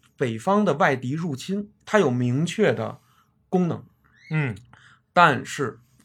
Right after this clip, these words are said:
Speaker 1: 到了两千五百年以后的今天，两千六百年以后今天，长城不是作为一个防御，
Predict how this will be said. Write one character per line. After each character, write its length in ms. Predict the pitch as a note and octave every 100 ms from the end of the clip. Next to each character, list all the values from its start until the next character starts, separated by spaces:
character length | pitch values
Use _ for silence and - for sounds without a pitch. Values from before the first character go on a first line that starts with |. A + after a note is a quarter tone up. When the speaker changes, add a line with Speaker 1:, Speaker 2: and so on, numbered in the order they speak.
| _
Speaker 1:
到 200 | D3+ C3+
了 220 | A#2+ A2 A2 - -
两 200 | A#2 A#2
千 400 | G#2 C3 C3 C#3 - _
五 100 | A2+
百 140 | A2+
年 180 | A2 A2+
以 60 | A2+
后 220 | G#2+ B2
的 80 | A#2
今 240 | - D#3
天， 300 | D3 A2+ A2+ -
两 160 | A2+ A2+
千 100 | A#2+
六 140 | A#2
百 100 | A2
年 180 | G#2+ A2
以 60 | A2
后 60 | A2+
今 180 | A#2 A2+
天， 220 | A2 G#2 _ _ _ _ _ _ _ _
长 220 | - G3+ A3+
城 240 | A#3 A#3+
不 220 | - B2
是 160 | D#3+ C4+
作 200 | G#3+ D3
为 140 | B2+
一 120 | B2 A#2+
个 240 | A#2 A2
防 340 | - A#2 A#2+
御， 260 | C#3+ B2 A2+